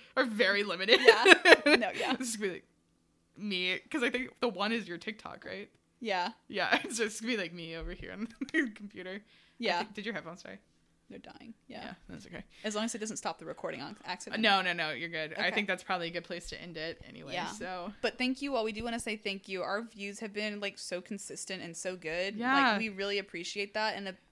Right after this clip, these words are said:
Speaker 2: best way y'all can help us is to leave a review. Every review you leave is one more excuse for Kaylee to say the word aliens on this podcast.
Speaker 1: Oh my God. You listen, I don't need an excuse, but I would love one.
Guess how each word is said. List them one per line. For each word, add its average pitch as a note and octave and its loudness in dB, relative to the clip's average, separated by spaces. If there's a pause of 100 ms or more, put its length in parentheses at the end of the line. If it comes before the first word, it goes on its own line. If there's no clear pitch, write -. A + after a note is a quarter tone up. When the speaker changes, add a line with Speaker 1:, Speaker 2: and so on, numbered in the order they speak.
(120)
Speaker 2:
best F#3 0
way G3+ -4
y'all G#3 -2
can A#3 -8
help A3 -4
us A#3+ -4
is G3+ -10
to G#3+ -8
leave G3+ -6
a G3 -2
review. G3 -6 (380)
Every A#3+ 0
review B3 -4
you C4 -2
leave A3 -8 (720)
is A#3+ -6
one C#4 2
more D#4+ 2
excuse B3 -4
for - -8
Kaylee A3+ -2
to G#3 -2
say G#3 -2
the G#3+ -4
word G#3 -6
aliens E3+ -6
on - -12
this F3+ -12
podcast. - -10 (120)
Speaker 1:
Oh - -12
my F#3+ -14
God. G#3 -14 (500)
You E3+ -12
listen, E3+ -6
I F3+ 0
don't G3+ -2
need F3+ -6
an A3 -2
excuse, B3 -8
but G3 2
I F3+ 8
would F#3 2
love A3 6
one. F#3+ 4